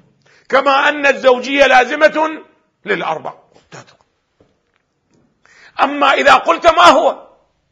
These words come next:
ها؟ باختياره. إذن كيف يكون حكيماً وخيراً وكاملاً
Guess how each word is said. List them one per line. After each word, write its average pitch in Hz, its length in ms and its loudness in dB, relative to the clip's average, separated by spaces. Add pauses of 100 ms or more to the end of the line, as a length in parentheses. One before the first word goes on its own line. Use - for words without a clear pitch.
(880)
ها؟ 233 420 -2
باختياره. 330 840 2 (500)
إذن 147 200 -14
كيف 139 380 -16
يكون 175 520 -14
حكيماً 156 640 -16 (540)
وخيراً 151 800 -12 (340)
وكاملاً 156 880 -8